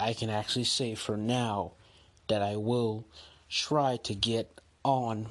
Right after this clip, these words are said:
my P S five, because really I can just play all my P S four games on there because it plays certain P S four games. I'm not recommending that I will play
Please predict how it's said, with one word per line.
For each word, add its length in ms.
my 260
P 240
S 140
five, 400
because 500
really 280
I 60
can 240
just 160
play 160
all 80
my 140
P 240
S 100
four 240
games 420
on 300
there 160
because 320
it 160
plays 480
certain 460
P 180
S 140
four 240
games. 400
I'm 100
not 220
recommending 580
that 120
I 20
will 100
play 240